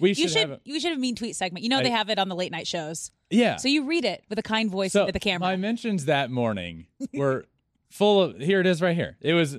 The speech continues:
Speaker 1: much, a lot of this.
Speaker 2: 'Kay.
Speaker 1: Okay. "J V is bringing Ben Verlander with him to L A.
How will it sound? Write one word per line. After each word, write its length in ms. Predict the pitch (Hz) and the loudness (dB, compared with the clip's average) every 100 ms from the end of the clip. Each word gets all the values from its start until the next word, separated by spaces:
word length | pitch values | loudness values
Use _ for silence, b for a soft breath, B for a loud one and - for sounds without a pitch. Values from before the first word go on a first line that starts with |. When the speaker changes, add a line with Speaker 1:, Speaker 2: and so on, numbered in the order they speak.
| - | -4
Speaker 1:
much, 460 | 147 180 214 - - - 143 - | 0 2 2 -2 -18 -14 -12 0
a 100 | 170 | 2
lot 320 | 170 190 196 | 4 4 2
of 200 | 160 101 | 0 -2
this. 480 | 92 80 - - - _ | -8 -8 -14 -18 -18 _
Speaker 2:
'Kay. 200 | - 170 | -8 -6
Speaker 1:
Okay. 300 | 117 139 143 - b b b b b b _ | 0 0 0 -4 b b b b b b _
"J 260 | 107 170 233 | 2 4 4
V 280 | 208 226 220 | 2 4 4
is 220 | 196 156 | 4 2
bringing 520 | 123 143 180 185 180 135 | 2 2 4 4 2 4
Ben 280 | 156 170 | 4 4
Verlander 560 | 156 165 160 160 156 143 | 4 4 4 4 4 6
with 180 | 147 127 | 4 2
him 260 | 151 147 | 2 2
to 160 | 139 131 | 0 0
L 280 | 123 135 120 | 2 2 4
A. 380 | 110 107 101 | 4 4 2